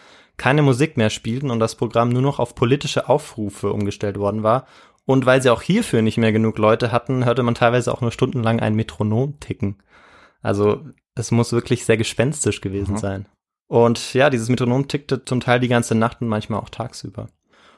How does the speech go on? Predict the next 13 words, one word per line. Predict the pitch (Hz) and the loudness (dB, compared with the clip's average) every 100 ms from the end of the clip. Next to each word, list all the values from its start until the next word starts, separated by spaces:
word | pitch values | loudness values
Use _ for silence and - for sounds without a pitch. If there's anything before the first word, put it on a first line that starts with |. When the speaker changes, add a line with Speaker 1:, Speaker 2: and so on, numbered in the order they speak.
| - | -4
Speaker 1:
Und | 120 | 0
das | 131 | 2
Orchester | 139 156 165 - 165 | 2 2 0 0 0
des | 151 143 - 127 | 2 -2 -8 0
Radio- | 113 143 143 | 0 2 0
und | |
Sinfonieorchesters | 131 131 127 127 147 - 139 131 123 117 | 0 0 0 0 -2 -6 -6 -8 -8 -2
war | 110 110 117 _ | 2 2 0 _
kriegsbedingt | - 147 147 - 127 139 135 - | -10 -8 -4 -2 2 2 0 -6
seit | 123 117 110 110 - - | -4 2 4 2 -4 -2
Monaten | 123 160 165 123 | 0 0 0 -4
aufgelöst | 151 - 98 101 - | -4 -6 -8 -8 -4
worden. | 98 104 165 | -2 -2 -6